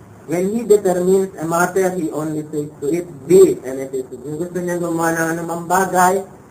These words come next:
sinasabi lang niya, "Mangyari nga," at mangyayari nga. Kasi ang the concept nila, ang Christian concept nila, pag gumagawa ang Diyos ng anumang bagay, katulad halimbawa, na nilikha niya ang tao, si Adan at si Eva, si Adan muna,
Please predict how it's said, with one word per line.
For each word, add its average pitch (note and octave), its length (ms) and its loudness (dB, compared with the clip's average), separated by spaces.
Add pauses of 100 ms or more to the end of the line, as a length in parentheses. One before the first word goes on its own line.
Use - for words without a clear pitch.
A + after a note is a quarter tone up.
sinasabi D#3 580 -4
lang D#3 160 -6
niya, E3 220 -4
"Mangyari F3 680 2
nga," G#3+ 400 2
at C#3 160 -12
mangyayari C3+ 640 -4
nga. A#2+ 160 -8 (640)
Kasi F#3 160 -2
ang G3 240 0
the F3+ 160 -4
concept G#3+ 480 0
nila, F#3 480 4 (400)
ang C#3 160 -14
Christian F3+ 400 0
concept D#3 400 -6
nila, B2+ 320 -4
pag C#3+ 160 -4
gumagawa F3+ 560 0
ang E3 80 -8
Diyos E3 220 -2
ng D3 100 -6
anumang C#3+ 320 -6
bagay, B2+ 320 0
katulad C#3 380 -6
halimbawa, C#3 580 -2 (400)
na C3+ 140 -10
nilikha C#3 420 -4
niya C3+ 240 -6
ang C3 160 -10
tao, B2+ 400 -2
si - 80 -18
Adan A#2+ 300 -10
at A#2 100 -16
si - 80 -16
Eva, C3+ 400 -6 (480)
si B2+ 40 -8 (200)
Adan C3+ 320 -4
muna, B2+ 400 -2